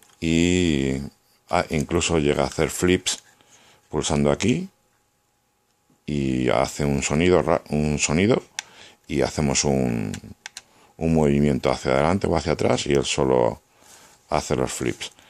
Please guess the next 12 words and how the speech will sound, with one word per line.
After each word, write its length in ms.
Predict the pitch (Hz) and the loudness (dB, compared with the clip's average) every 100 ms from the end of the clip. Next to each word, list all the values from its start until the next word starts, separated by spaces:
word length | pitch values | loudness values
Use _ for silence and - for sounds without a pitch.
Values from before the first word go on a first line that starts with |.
| - _ _ _ - | -20 _ _ _ -4
Eh, 480 | 64 60 60 58 55 - - - - - - _ _ | 0 0 0 0 -4 -12 -20 -20 -20 -20 -20 _ _
como 180 | 73 71 | -6 -6
siempre 300 | - 80 69 | -4 -2 0
vamos 260 | 69 67 67 | 0 -2 -6
a 80 | |
conectarlo. 720 | - 62 55 - 90 110 - - _ _ _ - - _ _ - _ _ _ _ _ _ - _ _ _ _ - - - _ _ _ _ _ _ _ _ _ _ _ _ _ _ - | -6 -6 -4 -4 -2 0 -2 -6 _ _ _ -20 -20 _ _ -20 _ _ _ _ _ _ -20 _ _ _ _ -20 -18 -18 _ _ _ _ _ _ _ _ _ _ _ _ _ _ -14
La 260 | 71 69 67 | -6 -4 -4
forma 460 | - 85 80 71 | -2 -2 0 0
de 300 | 69 67 65 60 - _ _ _ _ _ _ _ _ - - _ _ _ _ _ _ _ _ _ _ _ _ _ _ - | 0 0 -4 -8 -18 _ _ _ _ _ _ _ _ -20 -20 _ _ _ _ _ _ _ _ _ _ _ _ _ _ -18
sincronizarlo 1120 | - 67 60 78 80 67 85 80 69 60 50 - - - _ _ - - _ _ _ - _ _ _ _ _ _ _ _ | -10 -10 -2 0 0 -2 0 0 2 0 -2 -14 -20 -20 _ _ -20 -20 _ _ _ -20 _ _ _ _ _ _ _ _
es 200 | 76 69 | -6 -4
distinta 580 | 71 - 95 90 131 | -6 -2 -2 0 -2